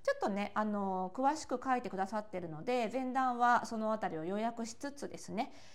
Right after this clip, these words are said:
あの、主題となるお悩み部分は、あの、しっかり原文通り読んでいきたいと思うんですけれども、まあ、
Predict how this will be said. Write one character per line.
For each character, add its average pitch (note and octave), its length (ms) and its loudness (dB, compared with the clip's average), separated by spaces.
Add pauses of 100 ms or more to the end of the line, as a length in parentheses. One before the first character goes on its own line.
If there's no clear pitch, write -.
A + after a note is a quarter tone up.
(140)
あ G3 140 0
の、 F#3+ 220 -2
主 G3+ 240 -2
題 G3+ 240 2
と G3+ 120 -4
な G3+ 160 -2
る F3+ 120 -2
お F3 100 -4
悩 F#3 200 -2
み F#3 100 -2
部 G#3+ 100 -2
分 A#3 240 0
は、 D#3+ 240 -2
あ F3 100 -4
の、 F3 120 -4
し F#3 100 -6
っ F#3 60 -8
か F#3 160 -4
り F3 120 -4
原 E3+ 120 -4
文 E3+ 280 -6
通 C4 100 2
り C#4+ 80 0
読 F3+ 140 -2
ん F3 60 -4
で E3 80 -8
い D#3+ 60 -6
き D#3+ 60 -14
た E3+ 80 -8
い - 40 -10
と E3+ 80 -8
思 F3 160 -2
う E3+ 40 -4
ん D#3+ 40 -10
で D#3 80 -10
す - 140 -14
け E3 80 -10
れ D3+ 60 -10
ど E3 120 -10
も、 A3+ 400 4 (240)
ま D4 100 2
あ、 C#4 60 -2